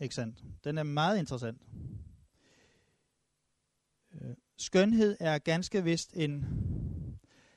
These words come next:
øh, sikker genganger,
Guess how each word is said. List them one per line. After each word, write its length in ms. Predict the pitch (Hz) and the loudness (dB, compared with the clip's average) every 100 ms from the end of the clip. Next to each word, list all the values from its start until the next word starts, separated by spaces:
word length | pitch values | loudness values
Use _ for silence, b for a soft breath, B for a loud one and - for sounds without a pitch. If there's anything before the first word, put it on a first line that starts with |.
| B B _ _ _ | B B _ _ _
øh, 220 | - 127 123 | -12 -10 -8
sikker 480 | 147 - 160 170 170 - - | -4 2 2 2 0 0 -2
genganger, 600 | - 156 208 190 175 180 | 2 2 2 2 2 0